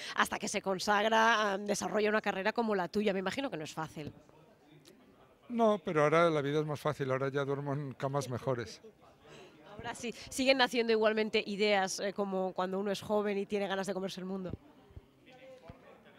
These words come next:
Speaker 2: Yo no he tenido nunca ganas de comerme el mundo, ¿sabes? O sea, he tenido ganas de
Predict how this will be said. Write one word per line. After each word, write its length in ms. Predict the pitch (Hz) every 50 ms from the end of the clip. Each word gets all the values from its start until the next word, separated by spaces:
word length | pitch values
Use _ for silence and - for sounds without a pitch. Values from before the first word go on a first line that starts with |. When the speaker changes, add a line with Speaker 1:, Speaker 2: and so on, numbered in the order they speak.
| - - -
Speaker 2:
Yo 160 | - - 311 453
no 240 | 466 415 277 190 165
he 40 |
tenido 360 | - - 160 151 156 160 160 156
nunca 260 | 151 156 - 151 151
ganas 300 | 139 147 151 147 147 135
de 100 | 143 135
comerme 400 | - 147 139 143 139 127 135 135
el 80 | 131
mundo, 380 | 135 151 175 175 156 135 117 101
¿sabes? 420 | - - 156 160 175 156 120 -
O 60 | 139 -
sea, 260 | - - 143 139 143
he 60 | 135
tenido 280 | - 147 147 160 170 160
ganas 300 | 165 170 175 180 170 151
de 540 | 165 160 151 151 147 143 139 135 131 135